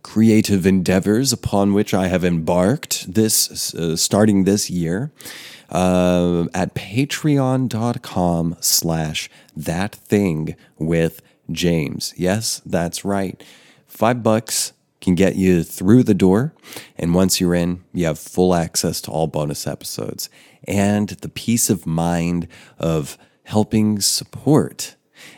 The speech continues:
an independent creator, an artiste. So once again, that's at patreon dot com slash that thing with James if you wanna help support this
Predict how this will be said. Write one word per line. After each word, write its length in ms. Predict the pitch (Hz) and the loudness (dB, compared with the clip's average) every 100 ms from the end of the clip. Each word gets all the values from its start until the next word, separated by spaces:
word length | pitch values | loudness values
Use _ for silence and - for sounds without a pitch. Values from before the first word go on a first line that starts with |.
| - | -6
an 160 | 85 | -4
independent 880 | - 95 98 - 95 87 82 85 80 _ _ | -2 -2 -2 -2 -2 -2 0 -2 -4 _ _
creator, 720 | - 101 92 82 78 69 73 - | -6 0 2 0 -4 -8 -12 -8
an 140 | 85 - | -8 0
artiste. 1120 | 107 110 - - 131 135 82 - - - - _ - - - | 0 2 -2 2 6 6 6 0 -2 -4 -10 _ -20 -20 -8
So 240 | - 87 | -2 0
once 300 | 85 101 - | 2 2 2
again, 300 | 98 98 85 | 2 2 2
that's 220 | 76 85 | 0 -2
at 240 | 87 78 - | -2 -4 -8
patreon 840 | - 101 117 - 117 101 101 95 | -4 -2 -2 0 2 4 4 2
dot 300 | 87 82 80 | 0 -2 -4
com 460 | - 101 98 98 98 | -4 2 4 4 2
slash 540 | - - 85 85 - | 0 0 0 0 -4
that 500 | 85 85 87 104 - | -8 -2 0 0 -4
thing 520 | - - 87 92 87 | -8 0 2 2 2
with 280 | 82 90 - | 2 2 0
James 480 | 82 85 87 92 95 | -2 2 2 2 0
if 260 | - 101 117 | 0 -2 0
you 60 | 95 | 0
wanna 320 | 90 90 87 | 0 -2 -4
help 360 | 78 80 - - - - | -4 -6 -6 -14 -20 -10
support 560 | - - - 85 80 | -6 -6 0 0 0
this 300 | - - - | -2 -4 -4